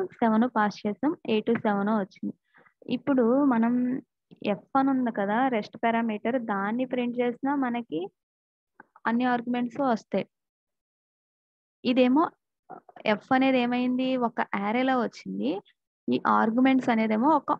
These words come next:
object అనమాట. ఇదేమో array. ఇప్పుడు మనం ఎన్ని ఇన్‌పుట్స్ పాస్ చేసామో అన్నిటిని యాక్సెస్ చేసుకోవాలి అని అంటే ఈ వేరియబుల్‌నైనా యూజ్ చేసుకోవచ్చు, లేకపోతే ఆర్గ్యుమెంట్స్ అనే ఆబ్జెక్ట్‌నైనా యూజ్ చేసుకోవచ్చు.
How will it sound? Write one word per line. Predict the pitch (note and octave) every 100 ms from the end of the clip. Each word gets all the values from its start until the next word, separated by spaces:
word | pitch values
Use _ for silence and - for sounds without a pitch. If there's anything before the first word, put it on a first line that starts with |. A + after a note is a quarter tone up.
| A3+
object | G#3+ G3 A3 -
అనమాట. | G3+ F#3+ A3+ - C4 G4+ - _ -
ఇదేమో | A3+ A3+ C#4 F4+ -
array. | G#3 F#3+ - _ _ _ _ _ _ _ _ _ _ _ _ _ _ A#3
ఇప్పుడు | B3+ C#4
మనం | C4 C4+ C#4 - _ _ _ _ _ _ A#3
ఎన్ని | A3+ B3 C#4
ఇన్‌పుట్స్ | C4+ C#4+ - C#4
పాస్ | B3 G#3+ -
చేసామో | A3 - G3 G#3+ C#4
అన్నిటిని | A3 A#3 C4+ C4+ D#4
యాక్సెస్ | C#4+ A3 - A#3+ -
చేసుకోవాలి | G#3+ G3+ - A3 A3+ A3+
అని | G#3
అంటే | G3 F#3+ A#3+ F#4 G4 _ _ _
ఈ | G3+ G#3+ A#3
వేరియబుల్‌నైనా | A#3 A#3+ A#3 B3 A#3+ A#3+ B3
యూజ్ | A#3+ A#3
చేసుకోవచ్చు, | - A#3+ A#3 - B3 B3+ - E4+ G#4 - _ B3
లేకపోతే | A#3 - B3 - - -
ఆర్గ్యుమెంట్స్ | A#3 A3+ A#3 A#3 A#3
అనే | A3+ A#3 A#3 A#3 -
ఆబ్జెక్ట్‌నైనా | A3 G#3+ A3 - A3 A#3
యూజ్ | D4 A#3 -
చేసుకోవచ్చు. | G#3 G3 - G3 F#3+ -